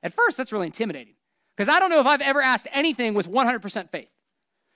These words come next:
But I did a, I did a study on this word, and what I realized is that this word does not mean intellectual questions. You know what it means?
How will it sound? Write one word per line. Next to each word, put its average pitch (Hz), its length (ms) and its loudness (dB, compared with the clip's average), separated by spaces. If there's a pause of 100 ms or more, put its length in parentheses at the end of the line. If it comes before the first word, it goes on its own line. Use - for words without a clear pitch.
(300)
But 294 140 4
I 285 80 2
did 370 140 0
a, 339 140 2
I 277 80 0
did 311 120 -2
a 254 40 0
study 349 320 0
on 277 80 0
this 247 140 -8
word, 320 120 2
and 254 80 0
what 285 120 4
I - 20 4
realized 269 400 4
is 196 80 -6
that 247 120 -2
this 240 120 -4
word 285 220 0
does 233 140 -4
not 277 220 2
mean 269 160 -2
intellectual 269 480 0
questions. 175 540 -6
You 220 80 -6
know 254 60 0
what 269 80 0
it 226 40 -8
means? 247 300 -4